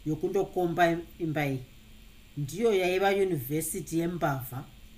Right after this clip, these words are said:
Ndipo paidzidzisirwa hunyanga hwose hwakanga hwakapfukuta upenyu hwavanhu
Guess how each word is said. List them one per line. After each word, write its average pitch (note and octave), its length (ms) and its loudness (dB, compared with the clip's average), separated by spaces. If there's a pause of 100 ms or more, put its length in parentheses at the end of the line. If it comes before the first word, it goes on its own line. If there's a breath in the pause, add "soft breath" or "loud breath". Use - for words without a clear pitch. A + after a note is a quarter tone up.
(420 loud breath)
Ndipo F#3+ 260 0
paidzidzisirwa F#3+ 1040 0
hunyanga D#3 1120 0
hwose F3+ 920 -2 (580 loud breath)
hwakanga F3+ 400 0
hwakapfukuta F#3 1040 0
upenyu D#3+ 400 0
hwavanhu D#3 480 2